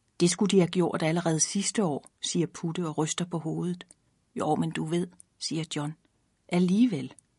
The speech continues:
De ser hele avisen igennem på den måde. Så folder hun den sammen og giver ham et lille dask på knæet med den. "Hvad står den på?" siger hun. "Kong Karne."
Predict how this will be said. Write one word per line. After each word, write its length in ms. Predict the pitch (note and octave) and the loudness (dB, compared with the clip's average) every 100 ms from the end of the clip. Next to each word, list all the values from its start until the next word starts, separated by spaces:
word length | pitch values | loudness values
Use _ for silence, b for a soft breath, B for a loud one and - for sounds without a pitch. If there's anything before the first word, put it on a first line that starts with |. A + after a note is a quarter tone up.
| _ _ _ _ _ _ _ _ _ _ _ | _ _ _ _ _ _ _ _ _ _ _
De 120 | F#3 F3 | 0 4
ser 160 | E3 | 4
hele 320 | D#3 E3 F#3 | 4 4 4
avisen 440 | F3+ D3 F3 - E3 | 4 2 -2 -2 -2
igennem 360 | D3 D#3 - | 0 -2 -2
på 140 | F3 D#3 | -4 -6
den 240 | E3 - | -4 -2
måde. 300 | D#3+ D3+ E3+ F3 _ _ _ _ B B | -2 -2 -4 -8 _ _ _ _ B B
Så 160 | B A3 | B 4
folder 300 | G#3+ G#3 E3+ | 6 6 6
hun 160 | E3 E3+ | 4 2
den 160 | D#3 | 0
sammen 420 | C#3+ F3 - G3 F#3 B B | 4 6 6 2 -6 B B
og 140 | - - | -8 -2
giver 200 | F#3+ F#3 | 0 2
ham 160 | G3 | 2
et 100 | E3+ | 2
lille 200 | F3 F3 | 4 2
dask 360 | G3+ D3 E3 - | 2 0 -2 -4
på 100 | F3+ | -8
knæet 420 | F3+ G3 G3+ G#3 | -2 -2 0 0
med 160 | F#3 D#3 | 0 0
den. 180 | F#3+ - _ _ _ _ _ _ _ | -4 -6 _ _ _ _ _ _ _
"Hvad 140 | - F3+ | 0 2
står 300 | - F3 F3+ | 4 4 6
den 160 | A#3 | 2
på?" 240 | G3+ G3 - _ _ | 2 0 -2 _ _
siger 280 | - G3 F3 | -2 2 4
hun. 180 | F3 F3+ - _ _ _ _ _ | 2 0 -6 _ _ _ _ _
"Kong 240 | - F3 E3 | -4 -2 -2
Karne." 380 | E3 D#3 F3+ | -2 -2 -2